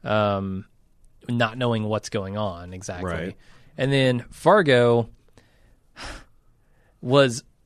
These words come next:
Speaker 1: an entirely inconsequential <laughs> episode
Speaker 2: But very
Speaker 1: from what
Speaker 2: am-,
Speaker 1: we can
Speaker 2: very
Speaker 1: tell.
Speaker 2: ambitious in its, its aspirations and
Speaker 1: And, and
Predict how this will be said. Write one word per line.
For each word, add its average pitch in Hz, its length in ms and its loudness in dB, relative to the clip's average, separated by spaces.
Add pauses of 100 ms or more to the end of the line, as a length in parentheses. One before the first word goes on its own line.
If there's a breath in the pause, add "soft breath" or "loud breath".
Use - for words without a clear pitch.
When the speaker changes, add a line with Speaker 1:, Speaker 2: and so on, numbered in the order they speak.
(140)
Speaker 1:
an 156 120 8
entirely 202 680 6
inconsequential 151 1000 0
<laughs> - 20 0
episode - 920 -6
Speaker 2:
But 135 240 2
very 143 140 2
Speaker 1:
from 143 140 4
what 131 100 6
Speaker 2:
am-, 127 60 0
Speaker 1:
we 123 100 2
can 117 160 -4
Speaker 2:
very 123 260 2
Speaker 1:
tell. 143 80 0
Speaker 2:
ambitious 120 760 -4
in 104 140 -6
its, - 320 -8
its - 160 -8
aspirations 95 920 -4
and 160 300 -2
Speaker 1:
And, - 180 -16
and 156 460 -4